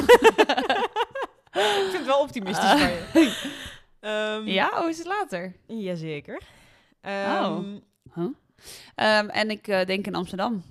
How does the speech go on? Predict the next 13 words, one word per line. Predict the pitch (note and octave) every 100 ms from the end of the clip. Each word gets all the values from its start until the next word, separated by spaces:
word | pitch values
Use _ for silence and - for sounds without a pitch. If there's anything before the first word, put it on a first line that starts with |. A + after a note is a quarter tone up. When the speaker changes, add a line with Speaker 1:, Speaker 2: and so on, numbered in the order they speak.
| _ _ - _ _ _ _ -
Speaker 1:
Ook | A3+ -
fout. | - - - - _ _
Speaker 2:
Nou, | F#3 D#3+ - _ _
dit | G#3+ G3
begint | G3+ F#3 F3
op. | - - - _
Speaker 1:
Ja. | F3 - _ - -
Ehm, | G3+ G3 G3 G3 -
hij | - G3+ G#3
is | A3
in | G#3 G3+
negentien | A3+ C4+ C4+ A#3
zesenveertig | - D#4 E4 - D#4 D#4+ F4 - -